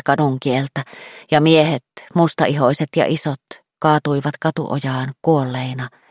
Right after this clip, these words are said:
ennen kuin ehtivät oppia takomaan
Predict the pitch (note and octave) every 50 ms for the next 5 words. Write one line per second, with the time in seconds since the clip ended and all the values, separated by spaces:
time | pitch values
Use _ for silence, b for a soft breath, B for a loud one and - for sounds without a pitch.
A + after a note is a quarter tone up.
0 | b b b - C#3+ C#3+ C#3 C3 C3 - - B2+ B2+ - - D3 C#3 - - C#3
1 | C3 C3 - - C#3+ D3 - _ - B2+ C3 C3 - - C#3+ - - C#3 B2+ B2+
2 | B2+ B2+ B2+ C3 C3 -